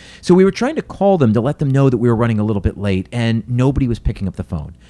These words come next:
It would just, uh, it would just go right to voicemail. The voicemail box was full.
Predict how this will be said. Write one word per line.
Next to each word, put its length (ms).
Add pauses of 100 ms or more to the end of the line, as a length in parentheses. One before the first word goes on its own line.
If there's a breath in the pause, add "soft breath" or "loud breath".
(180 soft breath)
It 100
would 80
just, 300
uh, 400
it 80
would 80
just 160
go 100
right 400
to 100
voicemail. 540
The 80
voicemail 380
box 240
was 100
full. 300